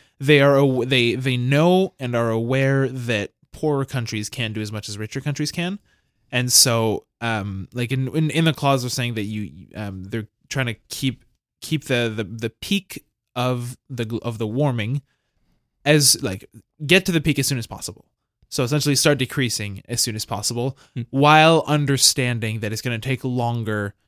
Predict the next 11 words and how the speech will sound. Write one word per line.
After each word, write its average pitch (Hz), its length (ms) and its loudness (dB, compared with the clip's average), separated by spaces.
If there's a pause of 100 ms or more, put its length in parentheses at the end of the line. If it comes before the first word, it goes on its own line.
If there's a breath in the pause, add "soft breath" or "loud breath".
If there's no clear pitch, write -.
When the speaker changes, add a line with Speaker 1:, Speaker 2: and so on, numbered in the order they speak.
(120)
Speaker 1:
for 123 160 -6
countries 110 440 -4
to, 92 260 -6
for 113 340 -2 (140)
poor 127 180 -2
countries 113 380 -8
to 113 80 -8
get 107 240 -4
there. 101 200 -10 (160)
Speaker 2:
Right. 107 120 -4
Speaker 1:
So, 117 640 4